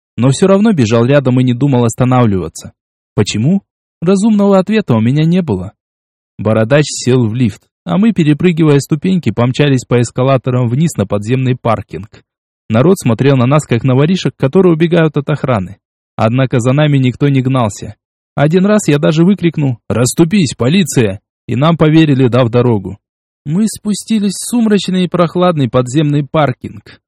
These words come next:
Айрис огляделась. «Гордей, заводи машину и подъезжай вон туда». Она указала на нишу в стене возле надписи «Вход номер три».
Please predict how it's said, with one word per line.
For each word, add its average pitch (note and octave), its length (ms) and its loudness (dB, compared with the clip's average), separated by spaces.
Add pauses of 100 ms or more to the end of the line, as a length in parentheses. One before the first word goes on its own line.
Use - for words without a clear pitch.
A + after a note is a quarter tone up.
(180)
Айрис C3+ 420 2
огляделась. A2 720 -4 (340)
«Гордей, G#3 420 -2 (240)
заводи D#3+ 420 2
машину D#3+ 380 2
и C#3 80 2
подъезжай E3 500 2
вон F#3+ 160 0
туда». F3 340 -2 (340)
Она B2 300 2
указала A#2+ 460 0
на A#2 120 -2
нишу B2 300 -4
в G2+ 60 -6
стене C#3+ 340 -4
возле G#2 260 -2
надписи A#2 480 -4
«Вход B2+ 320 -4
номер A#2+ 320 -2
три». F#2+ 280 -10